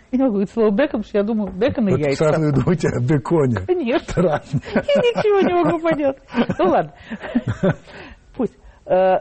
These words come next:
Speaker 1: они очень мощные художники, но они рисуют уродство. Они разворачивают
Speaker 2: А, да,
Speaker 1: уродством.
Speaker 2: да.
Speaker 1: Не хочу.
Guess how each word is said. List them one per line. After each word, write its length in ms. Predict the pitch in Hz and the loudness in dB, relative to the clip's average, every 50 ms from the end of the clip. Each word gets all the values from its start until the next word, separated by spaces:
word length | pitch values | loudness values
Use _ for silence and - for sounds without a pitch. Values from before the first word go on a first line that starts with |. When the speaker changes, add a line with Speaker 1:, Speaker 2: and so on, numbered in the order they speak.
| - - - - | -2 -8 -6 -2
Speaker 1:
они 460 | - 196 208 208 240 269 294 269 - | 0 0 0 0 0 0 0 -2 -2
очень 420 | - 202 196 170 143 - - 143 131 | -2 -2 -2 -2 -4 -6 -10 -10 -12
мощные 360 | 127 - - - - 151 135 | -12 -14 -18 -20 -16 -14 -14
художники, 720 | 135 - 156 156 156 120 120 - - - - - - - - | -12 -12 -10 -8 -8 -8 -8 -10 -16 -20 -20 -20 -20 -20 -16
но 160 | - 151 160 | -10 -6 -2
они 160 | 170 190 220 285 | 0 2 4 4
рисуют 360 | 262 247 - - 240 233 - | 2 2 2 0 0 0 2
уродство. 640 | 208 190 190 220 180 - - - - - 143 - - - _ _ _ _ | 2 4 4 4 2 0 -2 -6 -12 -20 -20 -20 -20 -20 _ _ _ _
Они 240 | - 147 165 190 208 | -6 -4 0 2 2
разворачивают 720 | 214 190 170 165 160 156 170 190 185 - - 160 160 147 | 2 2 2 2 2 2 2 0 0 -4 -6 -6 -4 -4
Speaker 2:
А, 20 | 160 | -2
да, 20 | |
Speaker 1:
уродством. 540 | - 185 190 190 202 165 - - - - - - | 0 0 2 2 2 0 0 -4 -8 -20 -18 -14
Speaker 2:
да. 120 | 92 85 78 - - - | -14 -14 -14 -16 -10 -4
Speaker 1:
Не 220 | - 196 233 285 294 | 0 2 2 2 2
хочу. 560 | - - 254 262 - - - 247 208 151 | 2 0 -2 -2 -2 -4 -4 -2 -2 -2